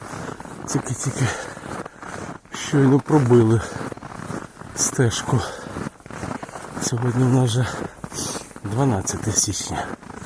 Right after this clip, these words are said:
дві тисячі двадцять шостого року. Понеділок. День важкий.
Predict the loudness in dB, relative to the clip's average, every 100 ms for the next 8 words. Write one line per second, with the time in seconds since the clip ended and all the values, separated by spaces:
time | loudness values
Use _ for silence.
0 | -10 -12 -14 -18 -14 -8 -4 -2 -2 -4
1 | -4 -4 -2 -2 0 -2 -2 -4 -4 -2
2 | 0 -2 -4 -8 -10 -6 -6 -6 -12 -10
3 | -6 -8 -8 -10 -2 2 4 4 2 -2
4 | -6 -6 -10 -14 -10 -8 -8 -10 -14 -10
5 | -10 -10 -14 -8 -2 -2 -2 -8 -16 -10
6 | -10 -10 -16 -18 -6 -4 -2 2 6 6